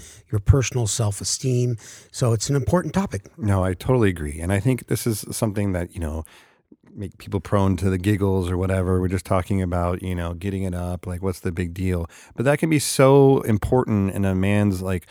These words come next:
Speaker 2: you know, s-, like you said, self-esteem, their, their, their, you know, how they view themselves. "I'm not a man if I, you know, can't get an erection."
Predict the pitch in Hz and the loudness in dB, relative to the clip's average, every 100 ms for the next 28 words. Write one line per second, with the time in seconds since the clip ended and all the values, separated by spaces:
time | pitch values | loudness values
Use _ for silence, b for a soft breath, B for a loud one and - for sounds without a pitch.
0 | B B B - 87 76 - - 95 95 | B B B -8 -8 -8 -12 -10 -8 -2
1 | 117 87 - 85 - - 117 110 92 87 | -2 -2 -4 -6 -6 -4 0 0 0 -2
2 | 85 87 82 82 - _ _ 98 90 87 | -4 -4 -4 -6 -10 _ _ -8 -6 -8
3 | - - - - 95 - - 87 78 80 | -10 -18 -16 -14 -14 -6 -2 -2 -4 -4
4 | - 101 92 85 98 110 110 104 104 98 | -2 0 0 0 2 4 4 4 0 -2
5 | 104 98 98 92 85 87 85 87 92 92 | -2 0 0 -2 -4 -4 -4 -2 -2 -4
6 | 85 - 87 87 85 78 - 95 87 92 | -6 -8 -8 -8 -10 -12 -10 -10 -8 -8
7 | 87 90 90 - 92 | -6 -4 -4 -4 -4